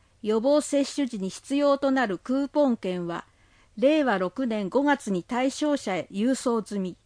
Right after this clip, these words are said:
新しいクーポン券は発行しないため、期限が切れていても、令和七年三月末まで使用可。クーポン券がない方は、電話、または直接健康推進課、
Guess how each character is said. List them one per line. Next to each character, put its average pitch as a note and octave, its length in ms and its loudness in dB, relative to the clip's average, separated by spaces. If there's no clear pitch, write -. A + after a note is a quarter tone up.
新 C4+ 460 0
し D4 300 0
い - 20 -16
ク C4+ 240 -2
ー - 20 -4
ポ D4+ 220 2
ン C4+ 80 2
券 G3+ 240 -4
は F#3 80 -4
発 G3 240 -6
行 C4+ 180 4
し C4 160 -4
な A#3+ 140 0
い A#3 100 -2
た G#3+ 140 -6
め、 G#3 260 -8
期 C#4+ 140 0
限 C#4 220 2
が F#3+ 100 2
切 - 200 -4
れ D4+ 120 2
て A3 140 0
い G#3 100 0
て G#3+ 160 -2
も、 F3 220 -4
令 D4+ 260 4
和 G#3 140 2
七 - 260 -8
年 G#3+ 220 -2
三 C#4+ 300 0
月 A#3+ 260 -2
末 A3 120 -6
ま F#3+ 120 0
で E3+ 140 -4
使 - 240 -6
用 A3+ 220 0
可。 - 280 -6
ク D4+ 220 2
ー D#4 40 -2
ポ D#4+ 200 2
ン D#4+ 100 2
券 A#3 220 -2
が G#3+ 120 -4
な B3+ 160 0
い C#4 80 0
方 G3 340 -4
は、 E3+ 200 -6
電 A#3 300 2
話、 A3+ 200 -2
ま G#3+ 200 -2
た C#4 180 2
は G#3 220 -2
直 A3 160 0
接 - 380 -4
健 C#4 200 4
康 D4 280 0
推 C4 320 -2
進 A#3 320 -4
課、 G3 240 -6